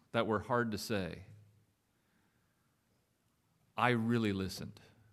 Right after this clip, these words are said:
You would be surprised how far your encouragement and absolute excitement for someone, how far that goes to give you the credibility to be able to tell them terrible things.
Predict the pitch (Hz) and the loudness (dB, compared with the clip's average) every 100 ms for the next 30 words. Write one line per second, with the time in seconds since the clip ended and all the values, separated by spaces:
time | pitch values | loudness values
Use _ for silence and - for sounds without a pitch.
0 | _ _ _ _ _ _ _ - - - | _ _ _ _ _ _ _ -20 -20 -20
1 | - - - _ _ - 170 208 160 180 | -20 -20 -20 _ _ 2 6 6 8 6
2 | 175 - 143 - 170 156 120 95 - - | 6 4 0 6 8 8 6 2 -6 -14
3 | - - - - _ _ _ _ _ _ | -14 -18 -20 -20 _ _ _ _ _ _
4 | - 151 156 147 - 160 160 143 131 147 | -2 2 2 0 0 6 6 6 4 4
5 | 165 160 147 120 - 156 139 139 127 104 | 4 4 2 -2 -2 2 2 2 -2 -2
6 | 98 92 - - - _ - 123 117 - | -2 -6 -12 -20 -20 _ -4 0 0 -4
7 | - - _ - 147 170 185 170 180 160 | -10 -20 _ 0 4 6 4 2 0 4
8 | 160 147 143 - 143 - 139 117 127 113 | 4 2 -2 2 2 2 -4 -4 -4 -4
9 | 117 104 101 95 92 92 - - _ 120 | -2 -2 -2 -2 -4 -6 -10 -20 _ -2
10 | 117 - 147 151 143 135 131 127 120 110 | -2 4 6 6 4 2 2 4 4 4
11 | 95 90 - - - _ _ _ _ 131 | 0 -4 -6 -8 -18 _ _ _ _ -8
12 | 117 139 170 156 135 135 143 135 - - | 0 4 6 4 2 4 6 4 0 0
13 | 131 117 98 131 139 120 104 101 95 92 | 0 0 -2 0 2 0 0 -2 -4 -6
14 | 104 107 107 107 98 92 107 95 95 90 | -4 -4 -4 -6 -8 -6 -6 -4 -6 -6
15 | 101 87 87 - - - - - | -4 -6 -8 -14 -18 -20 -20 -20